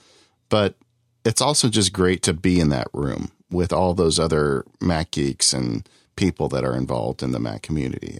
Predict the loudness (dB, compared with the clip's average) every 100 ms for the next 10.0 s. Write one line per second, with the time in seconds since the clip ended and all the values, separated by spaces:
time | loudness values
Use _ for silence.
0 | -8 -4 -2 -4 -6 -4 -2 0 -4 -6
1 | -20 -20 _ _ 0 4 4 4 4 2
2 | 2 2 0 -2 -4 -4 -6 -10 -12 -10
3 | -10 -10 -4 -2 0 -2 _ _ _ _
4 | -4 0 0 0 2 0 0 -2 -2 0
5 | -2 -2 -2 -2 -2 -2 -2 0 0 0
6 | 0 0 2 2 2 2 2 0 0 0
7 | 0 -2 -8 _ _ _ _ 0 0 0
8 | 0 0 0 0 0 0 0 -4 _ -8
9 | -4 -4 -6 -6 -6 -6 -6 -8 -10